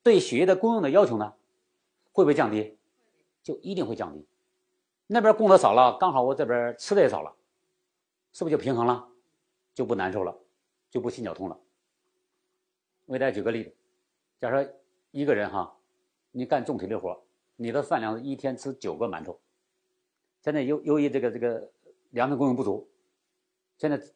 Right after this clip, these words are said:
顶多保证你每天供三个馒头，但是你还在工地上干重体力劳动，你难受不难受？你就非常难受。怎么才能解决这个难受状态？最好是恢复供应，对吧？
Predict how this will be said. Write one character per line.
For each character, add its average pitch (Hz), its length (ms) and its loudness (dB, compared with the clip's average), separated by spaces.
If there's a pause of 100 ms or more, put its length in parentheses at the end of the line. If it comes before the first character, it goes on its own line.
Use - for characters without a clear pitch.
(120)
顶 110 220 -2
多 165 100 2
保 107 220 2
证 123 180 -4
你 131 120 -4
每 101 200 -8
天 123 240 -8 (360)
供 131 180 -4
三 151 160 -2
个 135 80 0
馒 85 120 -6
头， 87 200 -12 (720)
但 185 140 0
是 170 40 0
你 175 80 0
还 151 160 -2
在 185 140 6
工 175 180 -2
地 151 60 -2
上 127 140 0
干 139 180 0
重 151 160 0
体 98 80 -10
力 101 60 -6
劳 90 120 -2
动， 92 200 -8 (140)
你 139 100 -4
难 123 120 0
受 139 80 0
不 113 80 -2
难 95 120 -4
受？ 87 200 -6 (720)
你 127 100 -12
就 117 60 -4
非 123 120 -8
常 90 100 -4
难 78 160 -10
受。 82 100 -16 (1040)
怎 127 140 -2
么 180 80 2
才 180 80 -2
能 170 140 2
解 120 100 -4
决 120 80 -2
这 127 80 -2
个 110 160 -2
难 98 160 -6
受 113 80 -4
状 92 140 -6
态？ 76 160 -10 (340)
最 - 160 2
好 101 140 2
是 104 80 -4
恢 123 160 -2
复 104 100 -4
供 107 140 0
应， 92 80 -4
对 104 80 -2
吧？ - 180 4